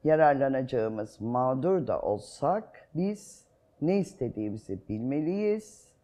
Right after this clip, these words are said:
Başka araç size zarar verdiyse zararınızı sonuna kadar almalısınız.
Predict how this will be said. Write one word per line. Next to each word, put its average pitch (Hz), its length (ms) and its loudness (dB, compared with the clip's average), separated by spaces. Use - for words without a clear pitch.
Başka 147 380 2
araç 131 340 4
size 110 380 -2
zarar 110 420 4
verdiyse 113 880 0
zararınızı 202 800 2
sonuna 220 760 -2
kadar 202 540 2
almalısınız. - 1160 -4